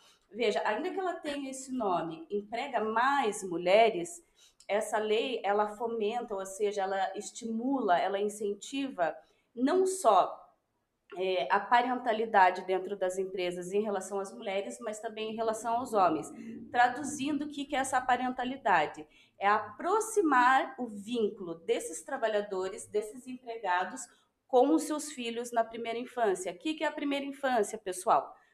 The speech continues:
Primeira infância é aquela idade dos zero a seis anos. Então, são várias medidas, várias medidas que daí a, a Camila vai falar com vocês aqui, que, é, visa que as empresas proporcionem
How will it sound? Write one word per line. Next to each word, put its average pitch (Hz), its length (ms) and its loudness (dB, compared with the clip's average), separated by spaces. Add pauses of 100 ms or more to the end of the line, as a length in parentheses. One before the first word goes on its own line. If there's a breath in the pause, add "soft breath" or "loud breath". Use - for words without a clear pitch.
(160 loud breath)
Primeira 294 320 -2
infância 294 400 -2
é 277 60 -2
aquela 269 200 -2
idade 226 360 4
dos 240 220 -10
zero 214 260 4
a 240 40 -2
seis 247 380 -6
anos. 156 480 0 (420 soft breath)
Então, 214 520 0
são 214 260 -4
várias 285 500 2
medidas, 226 800 -2
várias 196 300 -2
medidas 208 500 -10
que 208 100 -20
daí 185 280 -4
a, 185 80 -2 (100)
a 180 140 -6
Camila 175 360 -8
vai 170 140 -10
falar 160 280 -8
com 170 160 -16
vocês 165 480 -16
aqui, 196 380 -14 (720 soft breath)
que, 269 320 -4
é, 226 240 2
visa 240 480 0
que 247 140 -2
as 240 160 -4
empresas 240 760 0 (200)
proporcionem 359 1200 0